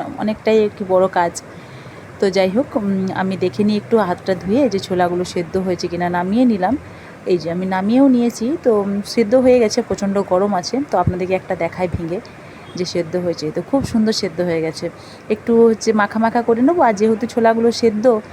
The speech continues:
সেহেতু কোনো অসুবিধা নেই, খেতে ভালোই লাগবে। আর, উম, ছোলা, উম, আমাকে হাজব্যান্ডই বললো, আমি ভাবলাম যে কিছু একটা তরকারি করে নেবো আলু দিয়ে বা ফুলকপি দিয়ে।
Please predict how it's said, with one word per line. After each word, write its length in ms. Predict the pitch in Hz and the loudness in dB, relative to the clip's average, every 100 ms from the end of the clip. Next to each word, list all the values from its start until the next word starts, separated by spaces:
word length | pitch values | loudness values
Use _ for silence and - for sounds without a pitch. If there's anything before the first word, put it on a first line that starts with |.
| - - - | -18 -16 -4
সেহেতু 380 | 247 240 233 247 | 2 4 4 2
কোনো 240 | 233 240 | 4 4
অসুবিধা 400 | 220 226 226 220 | 2 0 0 2
নেই, 160 | 208 226 | 0 -2
খেতে 240 | 247 220 | -2 0
ভালোই 300 | 208 202 202 | 0 2 4
লাগবে। 340 | 208 180 175 208 - - - - - | 2 0 -4 -10 -12 -20 -20 -12 -4
আর, 220 | 180 180 185 | -2 0 0
উম, 420 | 180 180 185 180 | 0 -2 -6 -6
ছোলা, 320 | - 208 208 208 - | -2 2 2 0 -6
উম, 200 | 202 202 - | -4 -4 -2
আমাকে 240 | - 233 233 | -2 0 0
হাজব্যান্ডই 440 | 220 - 247 302 | -2 0 2 2
বললো, 260 | 226 190 190 | 2 4 4
আমি 120 | 226 | 2
ভাবলাম 380 | 247 233 247 233 | 2 2 2 2
যে 80 | |
কিছু 260 | 233 226 240 | 0 0 -2
একটা 160 | - - | 0 2
তরকারি 460 | 196 185 208 214 | 2 2 2 2
করে 200 | 214 196 | 2 0
নেবো 200 | 190 185 | 0 2
আলু 240 | 180 185 185 | 2 2 0
দিয়ে 280 | 180 190 | 0 -2
বা 140 | 185 185 | 2 0
ফুলকপি 500 | 185 175 190 185 190 | -2 -6 -6 -6 -6
দিয়ে। 200 | 170 | -4